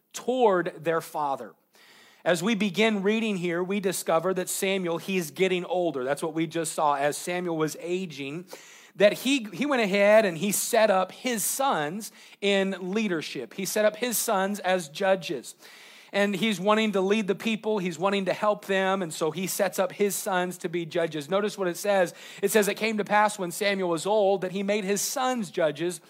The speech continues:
over Israel." Joel and Abiah, he sets them up to be judges.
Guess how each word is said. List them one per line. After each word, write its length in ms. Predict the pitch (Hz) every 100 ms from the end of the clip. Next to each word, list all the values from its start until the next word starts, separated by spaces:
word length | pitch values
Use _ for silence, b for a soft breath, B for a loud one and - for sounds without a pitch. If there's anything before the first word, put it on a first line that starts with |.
| B B
over 320 | 190 190 190
Israel." 500 | 180 180 143 143 120
Joel 460 | 135 139 202 220 226
and 80 | 208
Abiah, 600 | 170 175 170 165 170 190 B B
he 140 | 196
sets 340 | - 214 196 -
them 260 | 196 214
up 260 | 170 180 180
to 100 | 180
be 160 | 185 175
judges. 720 | 175 165 160 151 - -